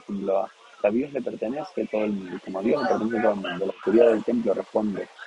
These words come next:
a Dios, entonces como que Dios, como que lo tiene sobre uno, ¿no? Tiene toda la autoridad y no una persona común y corriente tiene en su posición a que está en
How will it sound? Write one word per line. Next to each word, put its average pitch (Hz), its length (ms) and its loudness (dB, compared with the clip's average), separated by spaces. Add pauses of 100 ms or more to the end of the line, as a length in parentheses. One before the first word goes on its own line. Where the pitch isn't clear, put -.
(120)
a 101 100 6
Dios, 90 400 4
entonces 107 360 -6
como 113 220 -4
que 131 120 0
Dios, 139 300 2 (460)
como 120 220 0
que 120 80 4
lo 113 120 6
tiene 127 320 -2 (100)
sobre 107 260 2
uno, 117 380 0 (240)
¿no? 107 220 -10
Tiene 104 280 0
toda 120 140 2
la 113 60 4
autoridad 110 440 4
y 123 60 -2
no 113 200 -4 (380)
una 110 140 -4
persona 113 240 -6
común 117 200 -4
y 123 60 -6
corriente 143 500 -6 (140)
tiene 117 240 -2
en 104 260 -10
su 110 60 -12
posición 120 360 -4
a 113 60 -4
que 104 180 -4
está 110 460 4
en 95 140 -12